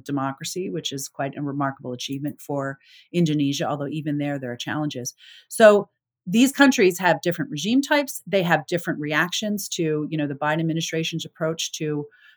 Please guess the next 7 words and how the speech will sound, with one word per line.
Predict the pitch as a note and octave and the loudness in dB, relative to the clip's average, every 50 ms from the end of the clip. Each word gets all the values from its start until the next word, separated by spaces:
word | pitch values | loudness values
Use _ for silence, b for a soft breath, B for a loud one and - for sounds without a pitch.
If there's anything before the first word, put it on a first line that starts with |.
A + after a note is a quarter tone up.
| b b | b b
talking | - F3 D#3 E3 - F3 E3+ | 0 0 0 0 0 0 0
about | D#3+ E3 D3 - - | 2 2 0 0 -2
democracy | - D#3+ D3 C#3+ D3 - E3 - - - E3 D#3 | -4 -4 -2 -2 -4 -6 -8 -8 -6 -4 -4 -4
and | D3 D#3 | -4 -6
human | - - E3+ D#3+ D3+ D3+ | -6 -4 -2 -2 -2 0
rights | D3+ C#3+ D3 E3+ F3 - - - - _ _ _ _ _ _ _ _ - - | 0 -2 -2 -2 -4 -6 -10 -12 -12 _ _ _ _ _ _ _ _ -2 2
and | F3+ E3+ E3 D#3 D#3+ | 4 6 6 6 4